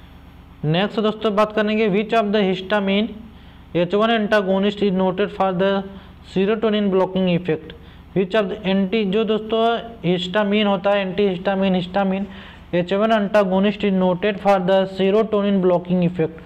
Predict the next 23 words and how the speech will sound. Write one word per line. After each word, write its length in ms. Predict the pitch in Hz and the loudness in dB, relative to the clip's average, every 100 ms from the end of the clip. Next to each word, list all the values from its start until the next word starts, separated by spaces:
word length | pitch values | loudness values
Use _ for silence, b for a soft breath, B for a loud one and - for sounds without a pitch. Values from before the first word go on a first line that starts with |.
| B B B B B | B B B B B
दोस्तों 340 | 156 175 175 214 | -2 0 0 -2
जो 160 | 196 | -2
serotonin 680 | 208 202 202 208 214 202 208 | -2 0 0 0 0 0 0
को 180 | 208 214 | 0 0
दोस्तों 360 | 196 202 214 180 | 0 -2 -2 2
block 300 | 185 190 190 | 2 2 0
करता 260 | 175 190 | -2 0
है 60 | 196 | 0
उसको 260 | 185 196 | 0 -2
दोस्तों 300 | 185 185 185 | 0 -2 -4
क्या 280 | 180 - 185 | -8 -2 -2
बोलते 320 | 180 180 175 | 0 -2 0
हैं, 420 | 180 175 185 180 175 B B 160 | 0 0 -2 -6 -14 B B -2
वही 160 | 180 | 0
question 380 | 185 180 175 190 | 0 -6 -2 -4
पूछा 300 | 190 170 185 | -2 0 0
गया 220 | 180 185 | 0 2
है, 320 | 180 190 180 - - - - - - - - - - - B B B - | 0 -2 -6 -12 -18 -20 -20 -20 -20 -20 -20 -20 -20 -20 B B B -8
उसको 220 | 156 208 | -2 0
दोस्तों 320 | 190 185 196 | 0 -2 -2
बोलते 280 | 180 185 190 | 0 0 0
हैं 240 | 196 202 | 0 -2
cryptoheptidine। 1800 | 196 185 180 185 202 214 - - - - - - - 156 - 185 156 139 | -2 -2 -2 0 0 0 -8 -18 -20 -20 -20 -10 -8 -4 -2 0 0 -2